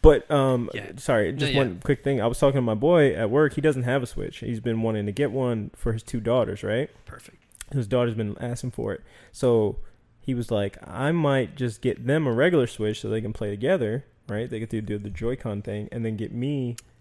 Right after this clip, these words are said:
Speaker 1: get
Speaker 2: Ooh,
Speaker 1: himself
Speaker 2: a
Speaker 1: a,
Speaker 2: Lite.
Speaker 1: a Lite because he doesn't really need to.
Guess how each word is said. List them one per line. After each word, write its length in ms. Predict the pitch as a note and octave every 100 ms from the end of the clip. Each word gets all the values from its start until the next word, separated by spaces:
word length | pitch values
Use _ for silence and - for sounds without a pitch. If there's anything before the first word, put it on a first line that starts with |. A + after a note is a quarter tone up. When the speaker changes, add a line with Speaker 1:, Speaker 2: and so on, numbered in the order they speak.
| -
Speaker 1:
get 120 | B2
Speaker 2:
Ooh, 20 |
Speaker 1:
himself 640 | B2+ C3 D3+ E3+ C3+ - -
Speaker 2:
a 80 | B2
Speaker 1:
a, 20 |
Speaker 2:
Lite. 300 | A#2 A#2 B2
Speaker 1:
a 60 | B2
Lite 460 | A#2 C#3+ A2+ - -
because 220 | B2+ C3
he 60 |
doesn't 260 | D3+ C#3+ C3+
really 200 | A#2+ A2
need 280 | A2 A2 G#2+
to. 300 | G2+ G2 G#2